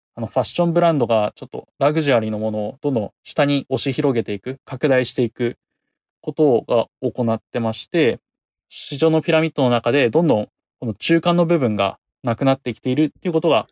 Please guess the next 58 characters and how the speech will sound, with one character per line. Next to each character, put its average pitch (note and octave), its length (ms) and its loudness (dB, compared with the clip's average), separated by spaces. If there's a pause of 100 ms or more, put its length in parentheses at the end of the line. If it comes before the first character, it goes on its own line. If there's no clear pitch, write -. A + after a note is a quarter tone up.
書 - 60 -20
か A2+ 100 -2
れ G2+ 60 -4
て - 100 -14
ま - 160 -12
す。 - 240 -20 (920)
で、 C#3+ 400 2 (720)
そ - 560 -8
れ F#3+ 160 2
と - 280 0
で C3 100 4
す - 180 -8
ね、 A2 380 -2
こ - 100 -8
の B2 160 0
第 C#3+ 240 2
一 C#3 40 -2
章 B2 260 -4
で A#2+ 80 2
は B2+ 340 2 (340)
ト - 120 0
リ D#3+ 120 2
ク - 120 -2
ル F3+ 180 2
ダ D#3 160 4
ウ D#3+ 100 0
ン D#3+ 140 0
理 D#3+ 100 0
論 A2 220 2
っ - 40 -12 (260)
て E3+ 80 -6
い - 20 0
う - 20 0
の C3+ 100 2
に G#2+ 240 -2
触 - 140 -6
れ A#2 120 4
ら A#2 120 2
れ A2 120 -2
て A#2+ 100 -10
い G#2 140 -6
て、 A2+ 380 0 (340)
ま C#3+ 80 -8
あ、 - 20 -6
こ D#3 140 -2
れ E3 60 6
は E3+ 280 4 (100)
経 E3+ 200 0
済 A3 180 2
学 B2 320 0
か A2 160 -4
な？ C3 220 -4 (100)
の B2 120 -2
用 A#2 280 2
語 A#2 160 0
で、 A#2+ 360 2 (960)
富 F#3+ 300 2
が A2+ 360 4